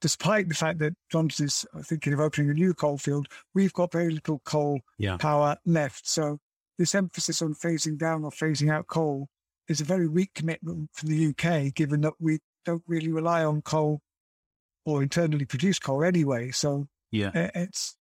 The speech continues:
Speaker 1: part of the problem, isn't it, that it's not a, it's not a sincere promise,
Speaker 2: Yeah, yeah.
Speaker 1: commitment.
Speaker 2: Yeah, indeed. And we had been talking about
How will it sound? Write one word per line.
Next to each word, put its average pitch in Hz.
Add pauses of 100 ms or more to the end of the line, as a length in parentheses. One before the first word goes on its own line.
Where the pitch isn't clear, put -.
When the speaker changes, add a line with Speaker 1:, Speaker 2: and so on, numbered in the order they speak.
(720)
Speaker 1:
part 170
of 165
the 151
problem, 165
isn't 165
it, 143
that 147
it's 147
not 156
a, 147
it's 156
not 156
a 143 (600)
sincere 160
promise, 143
Speaker 2:
Yeah, 107
yeah. 92 (120)
Speaker 1:
commitment. 95 (220)
Speaker 2:
Yeah, 120
indeed. 113 (420)
And 139
we 143
had 170
been 165
talking 113
about 107